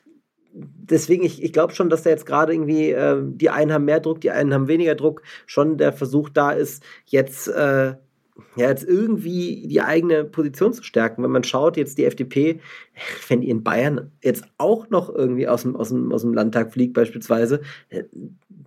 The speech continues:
es steht noch Bremen an, es steht Hessen an, das ist, das, da, das ist echt viel los in diesem Jahr, so. Und wenn man sich die Umfragen anguckt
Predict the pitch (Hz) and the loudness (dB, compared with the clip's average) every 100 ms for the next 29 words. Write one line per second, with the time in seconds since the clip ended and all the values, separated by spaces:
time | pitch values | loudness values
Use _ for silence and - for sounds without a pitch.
0 | - - - - - 135 185 147 175 185 | -12 -4 0 0 0 0 0 0 -2 -2
1 | - - - - 117 - 165 175 - 170 | -6 -8 -10 -10 -8 -2 -2 0 0 0
2 | 185 - - _ - 262 247 - - - | -2 -6 -20 _ -4 -2 -2 -4 -6 -8
3 | - 135 - - 117 - - 165 180 _ | -4 -2 -2 0 -2 -2 0 0 0 _
4 | _ - - 180 196 165 185 254 165 127 | _ -20 -10 -4 0 2 2 0 -4 -6
5 | 110 113 98 95 101 127 151 - - - | -6 -4 -2 -2 0 0 0 -8 -18 -16
6 | - 127 135 139 139 120 139 156 165 180 | -6 0 2 0 0 0 0 2 0 0
7 | - 180 - 214 | -2 -2 0 -2